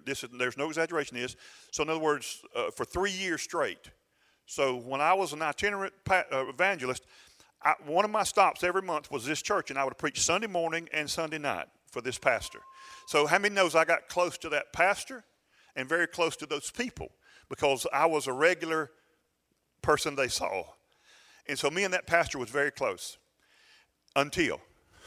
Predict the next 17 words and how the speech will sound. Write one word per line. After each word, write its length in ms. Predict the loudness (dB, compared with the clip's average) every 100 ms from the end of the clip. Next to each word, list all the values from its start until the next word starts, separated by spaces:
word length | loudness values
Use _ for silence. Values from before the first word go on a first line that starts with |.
| -16
<laughs> 1160 | -16 -16 -18 -20 -20 -20 _ -20 -20 -20 _ 0
God 200 | 2 4
called 240 | 2 2
me 100 | 0
to 80 | -6
start 240 | -2 0
a 40 | 0
church 320 | -2 -2 -4
in 80 | -6
that 160 | -6
same 220 | -4 -6 -6
county. 400 | -6 -6 -8 -16 _ _ _ _ _ _ _ _ -6
And 120 | 0
that 160 | 0 2
ended 320 | -2 -2 -4
the 100 | -6
relationship. 800 | -4 -2 -2 -4 -8 -8 -8 -10